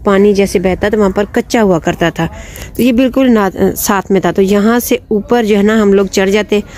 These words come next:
मैं और मेरे कज़न सब मिलकर, छोटे छोटे हुआ करते थे, यहाँ से जंप लगाते थे नीचे पानी में। जैसे हमारा स्विमिंग पूल जो है ना, यहाँ से इधर जंप करते थे, हमारा स्विमिंग पूल था, वो बहुत बड़ा था ना, वहाँ से लेकर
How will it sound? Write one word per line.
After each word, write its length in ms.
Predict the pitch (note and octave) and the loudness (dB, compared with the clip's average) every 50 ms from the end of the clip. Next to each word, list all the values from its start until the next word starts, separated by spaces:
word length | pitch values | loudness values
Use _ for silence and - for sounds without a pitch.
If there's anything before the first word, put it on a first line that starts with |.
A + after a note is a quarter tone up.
| - - - - - - - - - - - G3+ | -16 -16 -16 -16 -18 -18 -18 -18 -14 -6 0 2
मैं 320 | F#3+ F#3 F#3 F#3+ G3 F#3 | 2 2 4 2 2 2
और 140 | - F#3+ F#3 F#3 | 2 2 2 4
मेरे 220 | F#3 F3+ F3+ F3 - - | 4 2 2 -2 -2 0
कज़न 420 | F#3 F3+ F3 F3+ F#3 F#3 F#3+ F#3 | 0 0 2 2 2 2 2 2
सब 240 | - - A3+ A3 F#3+ | 0 0 -2 0 2
मिलकर, 340 | F#3+ F3 D#3+ D#3 - E3 D#3 - - | 2 2 2 0 -2 -4 -4 -4 -8
छोटे 280 | - - A#3 A3+ G#3+ - | -4 -2 -2 -2 0 -2
छोटे 180 | A3+ G#3+ A3 | -2 0 2
हुआ 120 | G#3+ G3+ F3 | 2 0 0
करते 260 | - F3 D#3 - E3+ | 0 -2 -2 -2 -4
थे, 100 | - - - - - - - - - - - | -4 -6 -12 -12 -16 -16 -16 -18 -12 -2 0
यहाँ 200 | A3 A#3 B3+ C4 | 2 2 2 0
से 140 | - D4+ B3+ | 0 0 0
जंप 300 | G3 A#3 A3 A3 G#3+ - | 2 2 0 0 2 2
लगाते 380 | A3 G3+ F#3 G3+ G3+ G3+ - G#3+ | 0 0 2 0 0 0 0 0
थे 120 | - C4+ | 0 2
नीचे 320 | B3+ A#3 G#3 F#3+ - A3 G3+ | 2 2 2 2 0 -2 -2
पानी 340 | - G#3+ F#3+ F#3 F3+ F3+ F3 | 0 0 2 4 4 4 4
में। 140 | E3 D#3+ D#3+ - - - - - - - - - - - - - - | 4 2 0 -2 -10 -20 -20 -20 -20 -18 -18 -18 -18 -16 -16 -8 -2
जैसे 360 | G#3+ A3 G#3+ - - A#3+ A#3+ A#3 A3+ A3 G#3+ G3 - G3+ G#3 G#3 G#3 | -2 -2 0 0 0 2 2 2 2 2 0 0 0 0 2 2 2
हमारा 400 | F3+ G#3+ G#3+ G#3+ G#3+ A3+ A#3+ B3+ A#3+ | 2 2 2 2 2 2 0 0 0
स्विमिंग 400 | - B3 A3+ A3+ A#3+ A#3+ A3+ G#3+ | 0 0 2 4 4 2 2 0
पूल 220 | - A3 A3+ G#3 | 0 0 0 2
जो 80 | G3 A3+ | 2 2
है 80 | A3+ | 0
ना, 140 | B3 C#4 A#3+ - - - - - - - - - - - | 0 -2 -4 -8 -16 -20 -20 -20 -20 -20 -20 -18 -8 -2
यहाँ 380 | G3 A#3 A#3+ A3+ G3 A3+ G#3 A3 | 0 0 2 0 0 0 -2 -2
से 200 | - - C4+ C4 | 0 0 2 2
इधर 500 | A3+ G#3+ G#3+ - A3 A3+ G#3+ G3+ A3 A3 G3 | 2 2 2 2 2 2 2 2 2 0 0
जंप 300 | F#3 G#3+ G#3 G#3 F3+ G#3 | 0 0 0 0 -4 -4
करते 280 | - G#3+ F#3+ - G#3 | -4 -4 -2 0 0
थे, 40 | G#3 | 2
हमारा 220 | G#3 G3+ G3 G3 G3 | 2 2 2 0 0
स्विमिंग 340 | - A3 G3 F#3+ F#3+ F#3 F3 | 0 2 2 2 2 2 2
पूल 140 | F#3 F3+ D#3+ | 0 0 2
था, 60 | F#3+ G#3+ | 2 2
वो 80 | A#3 A3+ | 0 2
बहुत 280 | G3 A3 A3+ B3+ C4 A3+ | 2 2 2 2 0 2
बड़ा 220 | G#3+ A3+ G3+ F#3+ F3+ | 0 0 0 0 -2
था 100 | G3 G3 | -2 -2
ना, 100 | A3+ A#3 | 0 0
वहाँ 240 | A3+ G#3+ G3+ G3 | 2 2 0 0
से 140 | F#3+ - A3 | 0 0 0
लेकर 300 | G#3 G3 F#3+ - A#3+ B3 | 2 2 0 0 -2 -4